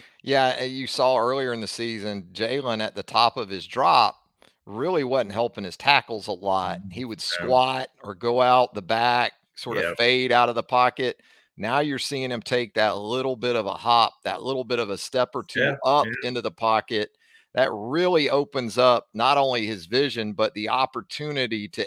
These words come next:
Speaker 1: impact linebackers and safeties, because now this guy has the potential to break the run game as,
Speaker 2: Yeah.
Speaker 1: as an extender. And so now that he's doing that, it's just adding to the stress that opposing defenses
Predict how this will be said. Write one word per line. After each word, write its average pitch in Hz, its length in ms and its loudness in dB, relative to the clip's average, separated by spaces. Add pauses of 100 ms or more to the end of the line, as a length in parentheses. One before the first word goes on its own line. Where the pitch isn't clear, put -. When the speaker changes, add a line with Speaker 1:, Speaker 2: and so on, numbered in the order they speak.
Speaker 1:
impact 113 680 -4
linebackers 107 840 0
and 101 100 -10
safeties, 123 560 -6
because 110 400 -8
now 139 300 2
this 127 200 -4
guy 117 460 2 (460)
has 135 340 2
the 120 160 0
potential 123 800 -4 (380)
to 131 100 0
break 127 400 0 (500)
the 127 120 0
run 170 300 0
game 95 360 -2 (160)
as, 107 220 -2
Speaker 2:
Yeah. - 80 -4
Speaker 1:
as 110 140 0
an 110 100 -4
extender. 107 640 -4
And 107 100 -6
so 113 340 2 (360)
now 123 240 2
that 147 100 0
he's 135 180 -4
doing 131 340 -4
that, 120 300 2
it's 110 220 -4
just 113 220 -10
adding 110 420 0
to 113 100 -8
the 95 120 -8
stress 113 480 -2
that 101 100 -6
opposing 101 480 -8
defenses 98 800 -10